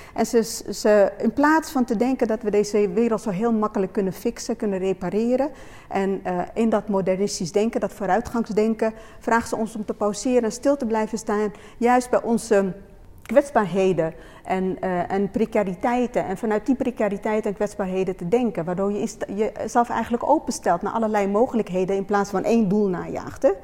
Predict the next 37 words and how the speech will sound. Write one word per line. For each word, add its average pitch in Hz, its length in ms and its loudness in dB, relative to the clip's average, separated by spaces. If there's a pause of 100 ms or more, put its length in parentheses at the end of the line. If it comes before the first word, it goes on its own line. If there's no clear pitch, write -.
(260)
Dus - 180 -10
die, 220 180 -4
die, 220 180 -6 (100)
dat, - 220 0
dat, - 180 -4
dat 196 280 0
open 254 260 2
perspectief 214 600 -2
is - 160 -6
voor 185 100 -4
haar, 175 280 -4 (380)
eh, 190 140 4
heel 180 200 2
erg - 180 -4
belangrijk. 170 560 0 (200)
En 233 140 4
dat 269 160 4
is, - 160 -10
dat 247 160 -2
is 254 160 -4
de, 202 520 0
de 190 240 0
opstap - 460 -2 (360)
naar, 214 440 2
eh, 196 440 0
een 220 120 0
project 233 460 0
wat 233 140 -2
ik 254 120 -4
aan 196 100 -2
het 190 100 -6
ontwikkelen 196 480 -4
ben, 185 320 0 (1120)
wat 190 180 -4
ik, - 220 -10
eh, 180 280 0 (280)
noem 214 480 2